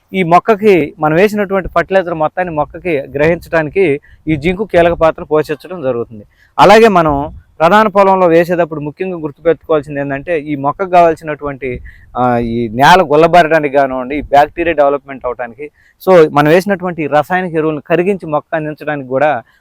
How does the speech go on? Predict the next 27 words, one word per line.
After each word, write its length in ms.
మనం 140
ఈ 80
ట్రూ 200
సాయిల్ 220
బాగా 280
ఉపయోగపడటం 600
జరుగుతుందండి. 540
మనకు 200
సమస్యాత్మక 640
భూములు 300
అయితే, 200
విల్టు 300
ప్రధానంగా 500
ఉండేటువంటి 440
భూముల్లో 340
అయితే 420
మనం 340
ఐదు 240
నుంచి 500
పది 180
కేజీలు 340
కనుక 220
ఈ 60
ట్రూ 260
సాయిల్ 260
కనుక 220
కలుపుకుని 540